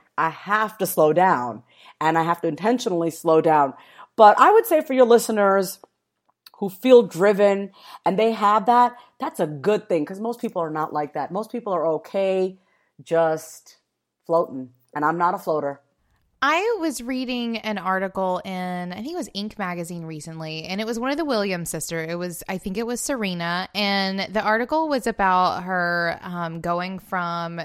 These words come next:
Speaker 2: tennis to being an entrepreneur. So starting, starting an athletic clothing line. And in the article, she talks about how, how hard it is for her to even consider sitting down to watch a movie,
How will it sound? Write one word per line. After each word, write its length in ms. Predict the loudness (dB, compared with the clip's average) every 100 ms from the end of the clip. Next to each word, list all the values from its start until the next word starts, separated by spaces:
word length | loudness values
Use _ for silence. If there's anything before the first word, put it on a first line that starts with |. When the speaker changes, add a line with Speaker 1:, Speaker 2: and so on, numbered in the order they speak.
| -14 -14
Speaker 2:
tennis 500 | -10 -8 -10 -12 -12
to 540 | -10 -8 -6 -6 -6 -8 _ _ -20 -14
being 180 | -10 -10
an 80 | -10
entrepreneur. 680 | -12 -12 -12 -8 -6 -8 -10
So 220 | -12 -10
starting, 500 | -6 -6 -4 -6 -10 -16 -20 -18
starting 420 | -6 -4 -4 -8
an 80 | -6
athletic 640 | -8 -6 -6 -4 -6 -8
clothing 420 | -10 -8 -6 -6
line. 420 | -6 -6 -6 -8 -12 -16 -20 -10
And 220 | -2 0 0
in 160 | -4
the 80 | 0
article, 420 | 2 2 0 -4
she 160 | -6 -8
talks 320 | -4 -4 -4
about 320 | -4 -2 -2
how, 640 | -8 -6 -2 -2 -2 -4 -6 _ _ _ _ _ _ _ _ -12
how 640 | -10 -2 0 2 0 -4 -10 _ _ -20
hard 540 | -20 -8 -2 0 0
it 220 | -4 -4 -4
is 460 | -4 -6 -8 -12 -16 -20 _
for 100 | -10
her 160 | -6 -4
to 220 | -6 -6
even 400 | -6 -4 -4 -6
consider 800 | -8 -8 -8 -6 -4 -2 -2 -4 -8
sitting 400 | -10 -8 -8 -6
down 400 | -6 -6 -8 -10
to 100 | -12
watch 260 | -12 -10
a 60 | -8
movie, 480 | -8 -8 -10 -12